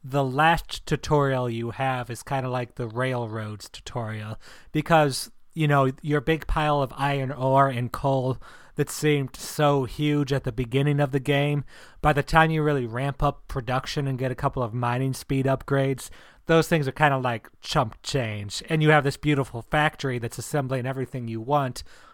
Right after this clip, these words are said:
You don't wanna rebuild the whole thing. So what you do is you find an even bigger pile of raw resources. You construct a little, um, mining facility over there,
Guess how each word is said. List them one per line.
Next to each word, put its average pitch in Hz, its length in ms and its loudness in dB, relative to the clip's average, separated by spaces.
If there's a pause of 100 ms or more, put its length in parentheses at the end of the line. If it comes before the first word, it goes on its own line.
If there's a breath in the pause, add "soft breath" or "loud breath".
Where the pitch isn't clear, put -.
You 165 120 2
don't 175 100 10
wanna 151 160 8
rebuild 139 420 4
the 131 80 -2
whole 110 240 -10
thing. 113 420 -8 (380 soft breath)
So 160 140 2
what 151 160 2
you 156 80 -2
do 170 180 4
is 151 140 0
you 143 60 0
find 151 220 2
an 139 120 -2
even 135 380 -4 (100)
bigger 147 340 0
pile 123 400 -2
of 117 160 -8
raw 123 220 0
resources. 117 960 -6 (280 loud breath)
You 156 140 2
construct 151 500 -2
a 151 60 -2
little, 139 540 0 (340)
um, 120 560 0
mining 143 560 2
facility 135 580 -2
over 127 320 -2
there, 123 440 -4